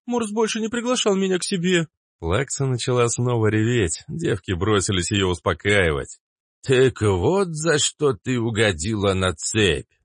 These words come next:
пробормотал папаша Кац. «Э, всё равно так нельзя! Мы же не в каменном веке, пусть и в улье!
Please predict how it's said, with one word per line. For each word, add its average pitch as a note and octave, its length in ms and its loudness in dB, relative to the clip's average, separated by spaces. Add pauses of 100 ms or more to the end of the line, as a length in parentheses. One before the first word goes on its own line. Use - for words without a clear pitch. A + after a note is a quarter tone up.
(140)
пробормотал C3 680 0
папаша F#2+ 440 0
Кац. F2 480 0 (320)
«Э, A2+ 180 4
всё D3+ 400 2
равно D#3+ 500 4
так - 380 -2
нельзя! A#2 720 2
Мы A#2 260 0
же A2+ 160 -2
не D3 140 0
в - 100 -8
каменном F3 560 2
веке, E3 420 2
пусть C3+ 300 -6
и F3 60 0
в D3 120 0
улье! A#2+ 440 2